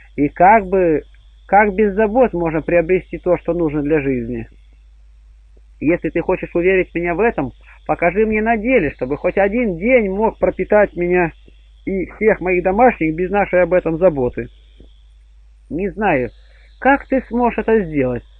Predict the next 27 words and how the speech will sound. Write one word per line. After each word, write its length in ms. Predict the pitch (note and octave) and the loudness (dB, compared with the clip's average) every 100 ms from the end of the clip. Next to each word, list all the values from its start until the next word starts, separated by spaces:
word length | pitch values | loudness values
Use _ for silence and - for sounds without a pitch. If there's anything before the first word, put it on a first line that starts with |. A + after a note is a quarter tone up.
| - - - | -20 -20 -6
когда 300 | E3 F#3 G3+ | 0 2 2
ты 120 | G3 - | 0 4
сам 240 | B3 A3 | 4 4
нищий 520 | D#3 D#3 G3 - A3 | 2 0 -2 -6 -8
и 80 | D3+ | -6
когда 300 | - D#3 F3+ | -4 0 2
у 60 | F3 | 2
тебя 360 | E3+ F3 G#3+ | 0 0 0
и 40 | F3+ | 0
для 120 | D3+ | -2
своего 400 | - D3+ C#3+ F#3 | -2 -2 0 0
пропитания 600 | - G3 G3 - G3 F#3+ | -2 -6 -4 0 0 0
ничего 440 | F#3+ E3+ F3+ F#3 | -6 -6 -4 -4
нет, 240 | F3+ F3+ F3 - - - - | -2 -4 -6 -12 -20 -20 -10
и 120 | C3+ | -4
на 160 | C#3+ C3 | 2 2
один 340 | B2 D3 F#3 | 2 -2 -4
день. 320 | F3 F#3 E3+ - _ - - - - - - | -4 -4 -6 -14 _ -20 -20 -20 -20 -20 -12
Если 460 | A2+ C#3+ G3 - | -2 0 0 0
же 140 | E3 E3+ | 0 0
ты 160 | F3+ | 0
в 100 | D#3+ | 0
городе 500 | D3+ G3 F3+ E3 D#3+ | 2 4 4 2 0
сделать 480 | C#3+ D#3+ C4+ C#4 A3 | -4 -2 2 4 2
этого 240 | F3+ E3 D#3 | 0 0 -2
не 160 | E3 | -2
сможешь, 480 | D3+ D3 B2+ A#2 A2 | -4 -4 -4 -4 -10